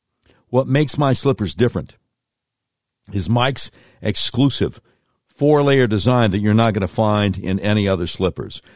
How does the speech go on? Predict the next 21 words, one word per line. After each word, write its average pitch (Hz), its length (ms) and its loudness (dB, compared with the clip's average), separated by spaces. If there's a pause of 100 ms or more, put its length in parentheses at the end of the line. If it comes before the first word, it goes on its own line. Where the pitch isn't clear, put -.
My 139 160 0
Slippers' 113 400 -2
patented 135 440 0
layers 135 500 0 (540)
make 120 220 -2
them 95 160 0
ultra-comfortable, 98 1000 -2 (380)
extremely 131 580 0
durable, 92 500 0
and 92 180 -2
they 92 120 0
help 113 260 0
reduce 95 300 -2
stress 113 460 -2
on 98 160 0
your 92 140 0
feet. 78 320 -4
Wear - 180 2
them 95 220 -2
anytime, 113 680 -2
anywhere. 82 600 -4